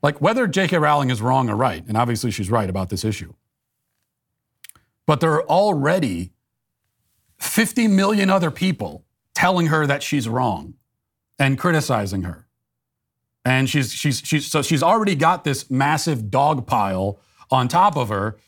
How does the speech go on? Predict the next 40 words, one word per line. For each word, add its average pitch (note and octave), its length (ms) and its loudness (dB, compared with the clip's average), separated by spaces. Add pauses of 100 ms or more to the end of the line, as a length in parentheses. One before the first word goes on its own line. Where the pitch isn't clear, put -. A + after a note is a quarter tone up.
(160)
uh, C3+ 200 2
trying D#3 320 0
to C#3 60 0
rip D3+ 200 0
her C#3+ 100 0
to B2 60 -2
shreds. E3 460 0 (360)
And C#3+ 80 -2
so, F3+ 160 2
so F3 120 -2
what, D3 280 0
what E3 200 2
even F#3 300 0
is, D#3+ 320 -2
is D#3 160 2
the, C#3+ 80 -2
like, D3 280 -2
even B3 180 4
if F#3 60 -2
she G#3+ 100 0
actually G3 240 0
was C#3+ 320 0
wrong, G2 280 -6 (160)
right? C#3+ 260 2 (280)
So F3 100 0
let's G3 120 2
say G#3 100 2
she F#3+ 120 0
says, F3+ 240 0
says E3 380 0
something C#3+ 220 0
and C3 100 0
she's, A#2+ 280 -2
and C3 120 0
she's B2 160 0
wrong D#3 320 2
about C3+ 240 2
what A2 140 -2
she G#2+ 140 -4
says, G#2 480 -4